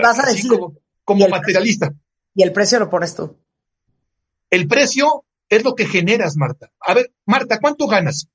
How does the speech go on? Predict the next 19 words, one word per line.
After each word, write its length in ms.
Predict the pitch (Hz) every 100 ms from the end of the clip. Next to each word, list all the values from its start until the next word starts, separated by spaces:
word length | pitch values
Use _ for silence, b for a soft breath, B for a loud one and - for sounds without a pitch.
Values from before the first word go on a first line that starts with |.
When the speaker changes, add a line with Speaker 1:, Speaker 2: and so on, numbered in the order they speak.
| _
Speaker 2:
¿Ganas 320 | 214 311 302
diez 200 | 254 208 196
mil? 240 | 269 302 _ _ _ _ _
Vales 280 | 277 311 226
diez 180 | 147 139
mil. 300 | 131 101 - _ -
Marta, 360 | 185 247 175
¿ganas 300 | 151 254 294
quince 280 | 269 240 202
mil? 240 | 202 262 _ _ _ _ -
Etcétera, 480 | 208 285 302 285
etcétera, 420 | 240 233 285 269 247
etcétera. 520 | 240 302 262 185 147 _ _ _ _ _ - B B
Y 60 | 175
la 120 | 202
gran 180 | 220 277
pregunta 440 | 294 262 269 262
es, 140 | 233 -
oye, 420 | 196 208 208 160